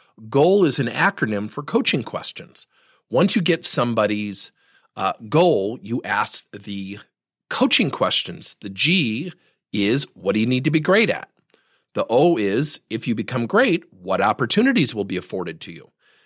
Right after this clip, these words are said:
The A is, what actions or activities do we need to participate in together to achieve your goal? And the L is love. What will you love about achieving your goal,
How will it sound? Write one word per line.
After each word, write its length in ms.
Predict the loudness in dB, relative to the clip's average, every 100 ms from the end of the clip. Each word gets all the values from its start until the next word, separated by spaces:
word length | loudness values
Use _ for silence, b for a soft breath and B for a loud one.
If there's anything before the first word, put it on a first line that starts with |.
| _
The 160 | -4 0 2
A 200 | 2 2
is, 460 | 0 0 0 -2 -6
what 240 | -4 -4 0
actions 580 | 2 2 0 0 -2 -2
or 60 | -2
activities 580 | -2 -2 0 0 -2
do 140 | -4 -4
we 140 | -2
need 160 | -2 -2
to 80 | -6
participate 760 | -8 -2 0 0 0 -2 -2
in 160 | -2 -6
together 540 | -10 -12 -8 -8 -8 B B B -8
to 360 | 0 2 2 0
achieve 380 | 0 2 4 4
your 140 | 2
goal? 420 | 0 0 0 -2 b b b -6
And 180 | -2 -2
the 160 | 2
L 480 | 2 4 2 -2 -8 -12 _ _ _ _ _ _ _ _ _ -12 -4
is 280 | 2 2 4
love. 400 | 4 4 2 -4
What 220 | -2 0
will 80 | 0
you 120 | 0
love 400 | -2 -2 -2 0
about 240 | 0 0 0
achieving 400 | 0 -2 -2 -4
your 140 | -6
goal, 360 | -4 -2 -2